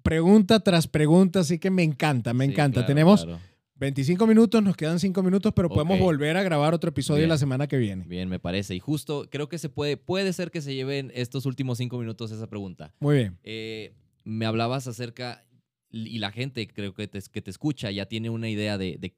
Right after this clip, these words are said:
Speaker 2: de lo que tú haces y lo que has hecho y de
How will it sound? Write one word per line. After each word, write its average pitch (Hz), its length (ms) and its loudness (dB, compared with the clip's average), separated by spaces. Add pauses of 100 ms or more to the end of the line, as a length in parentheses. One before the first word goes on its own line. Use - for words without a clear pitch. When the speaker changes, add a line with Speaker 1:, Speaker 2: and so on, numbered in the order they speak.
Speaker 2:
de 95 200 -8
lo 95 160 -8
que 95 100 -12
tú 147 240 -4
haces 90 540 -12
y 110 80 -10
lo 104 160 -6
que 101 160 -6
has 110 180 -8
hecho 90 340 -12 (220)
y 104 140 -10
de 92 440 -10